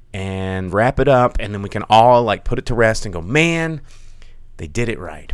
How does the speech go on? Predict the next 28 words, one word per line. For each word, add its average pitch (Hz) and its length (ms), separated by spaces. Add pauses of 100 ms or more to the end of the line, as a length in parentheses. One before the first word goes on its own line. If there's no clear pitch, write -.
But 85 260 (160)
we'll 110 180
see. 87 340
I 92 100
don't 98 160
think - 140
they're 87 80
gonna 90 160
do 87 160
the 82 80
movie, 80 480 (180)
movie 80 260
right. 76 300
But, 78 240
you 123 80
know, 147 120
we 151 140
could, 165 240
we 139 120
could 156 180
be, 175 280
we 160 200
could 214 140
be 240 80
wrong. 302 340
I - 120
don't 277 100
know. 294 240